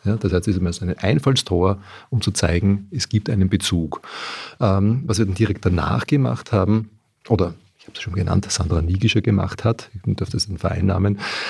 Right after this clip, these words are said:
äh, <laughs> ja, ist ein Erklärstück, äh, über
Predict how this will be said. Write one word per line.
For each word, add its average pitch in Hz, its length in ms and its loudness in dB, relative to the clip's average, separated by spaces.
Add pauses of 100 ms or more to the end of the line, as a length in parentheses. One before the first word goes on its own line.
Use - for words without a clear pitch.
(160)
äh, 98 320 2 (400)
<laughs> - 420 -8
ja, 110 120 4 (120)
ist - 460 0
ein 95 380 2
Erklärstück, 92 1160 0 (460)
äh, 110 220 2 (100)
über 107 520 2